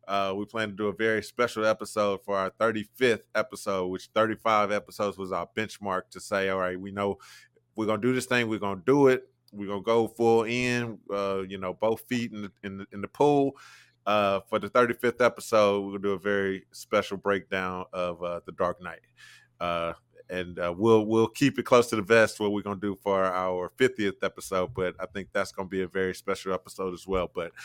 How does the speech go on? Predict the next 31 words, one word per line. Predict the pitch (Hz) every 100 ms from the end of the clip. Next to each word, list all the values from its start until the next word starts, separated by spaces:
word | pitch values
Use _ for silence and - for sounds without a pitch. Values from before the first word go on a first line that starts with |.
| - - _ -
uh, | 104
The | 101
Dark | 107 147 131
Knight, | 135 113 - _ _ _ _ _ _ _ _ _ _ -
definitely | 143 139 123
a |
five | 120 117 113
stacks | 117 107 -
for | - 98
me. | 123 135 117 _ _ _ _ _ _ - -
But, | 107 110 98
um, | 98 95 90 87 _ _
like | - 101
I |
say, | 104 98
that's | 101 113
obvious. | 110 101 101 - - - - -
The |
Matrix | 92 110 104 90 - - - _
is | 87 82
a, | 90
is | 87 82
a |
five | - 92 87
stack | - 87 85 -
movie, | 87 90 85 85 - 85
uh, | 82
for | 78 85
me | 85 85
as | -
well. | - -